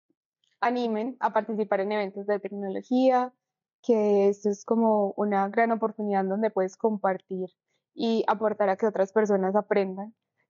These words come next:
pero también es algo de lo que vas a aprender mucho y te va a servir como en tu carrera, en lo profesional, en lo personal. Entonces, queremos hablar desde nuestra experiencia porque ya hemos dado varias charlas, eh, como de cómo iniciamos,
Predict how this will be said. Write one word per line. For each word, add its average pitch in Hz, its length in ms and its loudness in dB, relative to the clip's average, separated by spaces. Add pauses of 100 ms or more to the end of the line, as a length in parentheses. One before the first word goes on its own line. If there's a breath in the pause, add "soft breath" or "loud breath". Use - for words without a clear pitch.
(100)
pero 226 200 2
también 220 400 0
es 202 160 -4
algo 226 560 2
de 208 140 0
lo 202 100 0
que - 80 0
vas 196 120 0
a 202 40 2
aprender 196 400 -4
mucho 190 540 -10
y 214 140 -4
te 208 120 2
va 196 140 4
a 190 80 -2
servir 208 500 -4
como 208 400 -4
en 190 300 -6
tu 202 100 -2
carrera, 226 840 2
en 196 200 -4
lo 180 80 -4
profesional, 190 600 -2
en 208 100 -2
lo 202 100 -6
personal. 202 560 -4 (380)
Entonces, 214 600 -2
queremos 233 300 2
hablar 240 300 2
desde 214 220 0
nuestra 208 260 -2
experiencia 196 520 -2
porque 220 240 0
ya 190 120 2
hemos 185 200 -4
dado 208 320 4
varias 208 380 -2
charlas, 226 360 0 (720)
eh, 202 360 2
como 214 260 0
de 202 340 0
cómo 214 220 -2
iniciamos, 240 1080 -2